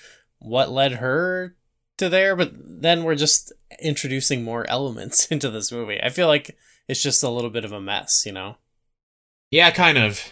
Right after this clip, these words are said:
Speaker 2: I will say this. So I will say this. So the big race finally goes down. Um, Toby has the, the murder car from before. And, um,
Speaker 1: <laughs>
Speaker 2: I thought that the race was actually pretty cool. This is a pretty cool race.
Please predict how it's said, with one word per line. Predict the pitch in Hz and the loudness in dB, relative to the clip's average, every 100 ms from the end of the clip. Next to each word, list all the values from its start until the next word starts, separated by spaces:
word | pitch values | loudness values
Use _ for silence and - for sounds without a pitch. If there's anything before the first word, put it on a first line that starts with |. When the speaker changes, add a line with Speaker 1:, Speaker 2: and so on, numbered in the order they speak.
| _ | _
Speaker 2:
I | - | 4
will | 208 269 | 8 8
say | 240 180 | 8 6
this. | 113 95 | 4 4
So | - 127 139 | 2 2 2
I | 131 | 4
will | 147 | 4
say | - | 2
this. | 98 82 - - | 0 0 -2 0
So | - | 0
the | 135 | 2
big | 123 202 180 | 8 8 8
race | 180 165 - | 4 4 2
finally | - 143 143 151 147 | 2 4 4 4 4
goes | 139 135 120 | 6 6 6
down. | 120 117 110 110 - _ _ _ _ _ _ _ | 4 4 2 -2 -6 _ _ _ _ _ _ _
Um, | - 98 73 - | -4 -2 -2 0
Toby | 151 147 147 143 | 4 6 8 6
has | 127 131 127 120 - - | 6 4 4 2 -2 -2
the, | 117 - - | -4 -6 -6
the | 139 | 0
murder | 135 147 151 147 | 6 6 8 4
car | - 147 135 135 143 - | 6 8 8 8 4 -2
from | - 143 127 | -4 0 2
before. | 120 - 123 120 120 123 _ _ _ _ _ _ | 2 2 4 6 6 2 _ _ _ _ _ _
And, | 120 123 120 117 | 4 6 4 4
um, | 113 113 107 104 - 151 - | 4 4 2 0 -4 -6 -6
Speaker 1:
<laughs> | 226 - 220 _ - | -8 -6 -8 _ 4
Speaker 2:
I | 180 | 6
thought | 214 254 | 6 6
that | 247 | 6
the | 196 | 8
race | 202 208 | 8 8
was | 151 | 6
actually | 156 - | 4 2
pretty | 123 135 | -2 -2
cool. | 127 113 | 0 0
This | 92 127 | 2 2
is | 196 | 2
a | |
pretty | - 147 | 2 2
cool | 131 123 | 2 2
race. | 107 90 78 - - | 2 2 2 0 -2